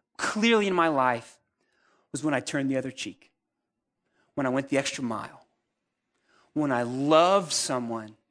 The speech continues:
in a way that Christ has loved me.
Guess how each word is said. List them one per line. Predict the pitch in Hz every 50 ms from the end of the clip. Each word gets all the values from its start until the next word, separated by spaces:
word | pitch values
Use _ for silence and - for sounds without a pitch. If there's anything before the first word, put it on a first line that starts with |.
| _ _ _ _ _ _
in | 147 135
a | 131 127
way | 120 127 120 117 120 120 113 - - _ _
that | 131 127 -
Christ | - - - 139 127 113 113 - - - _ _ _
has | - - 135 - -
loved | 123 101 95 - - 117
me. | 110 110 101 -